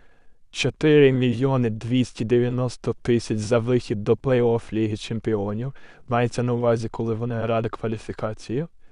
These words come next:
і не м-, змогли її пройти, тоді потрапили в групову стадію Ліги Європи.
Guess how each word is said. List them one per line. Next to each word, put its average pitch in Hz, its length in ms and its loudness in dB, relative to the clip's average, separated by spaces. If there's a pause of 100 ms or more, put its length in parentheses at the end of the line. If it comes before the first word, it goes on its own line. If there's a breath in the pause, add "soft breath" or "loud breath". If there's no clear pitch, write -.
(200)
і 123 60 -2
не 123 100 0
м-, 120 220 -2
змогли 113 400 -2
її 113 160 -2
пройти, 113 440 -4
тоді 110 240 -8
потрапили 117 600 -4
в 107 80 -6
групову 104 400 -10
стадію 110 520 -6
Ліги 107 300 -8 (420)
Європи. 110 480 -6